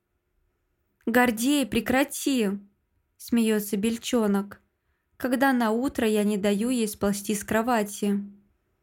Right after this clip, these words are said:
Притягиваю к себе за талию, утыкаюсь носом в нежную, тёплую после сна шею. «Ты всю ночь напролёт мне отдавалась. К чему теперь скромность?»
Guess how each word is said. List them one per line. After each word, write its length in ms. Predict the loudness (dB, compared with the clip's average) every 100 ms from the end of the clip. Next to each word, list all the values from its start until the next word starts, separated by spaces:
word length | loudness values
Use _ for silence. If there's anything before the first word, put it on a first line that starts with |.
| _ _ _ _ -2
Притягиваю 640 | -2 2 0 2 0 -2
к 40 |
себе 340 | -4 -2 0 2
за 160 | 2
талию, 680 | 0 0 0 0 0 -2 -6 _ _ _ _
утыкаюсь 640 | -4 0 0 2 2 2 0
носом 400 | 0 0 0 0
в 60 | 2
нежную, 720 | 2 0 -2 -2 0 -2 -4 _ _ -8
тёплую 440 | -2 0 2 0 0
после 320 | -4 -2 -4
сна 340 | -2 0 0
шею. 680 | -2 -2 0 2 0 -2 -6 _ _ _ _ _ _ _ _ _ _
«Ты 120 | -2
всю 240 | -2 0 0
ночь 360 | 2 2 2
напролёт 600 | -2 0 0 2 0 2
мне 200 | 0 2
отдавалась. 880 | 2 0 2 2 2 2 0 -4 -16 _ _ _ _
К 60 | -8
чему 340 | -2 2 2
теперь 480 | 2 -4 0 0 0
скромность?» 840 | -4 0 2 2 2 0 -4 -18